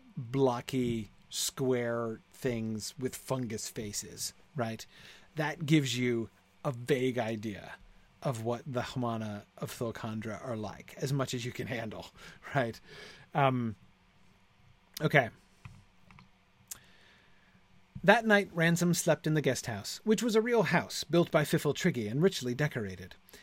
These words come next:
His pleasure at finding himself, in this respect, under more human conditions,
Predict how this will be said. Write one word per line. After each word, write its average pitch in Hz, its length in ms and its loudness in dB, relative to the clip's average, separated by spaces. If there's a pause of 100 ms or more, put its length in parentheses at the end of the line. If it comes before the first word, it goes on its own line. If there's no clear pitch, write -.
His 170 180 2
pleasure 247 360 4
at 180 120 0
finding 170 380 4
himself, 120 520 -4
in 127 80 0
this 139 180 0
respect, 131 480 2 (220)
under 160 180 4
more 147 200 4
human 151 360 4
conditions, 135 580 4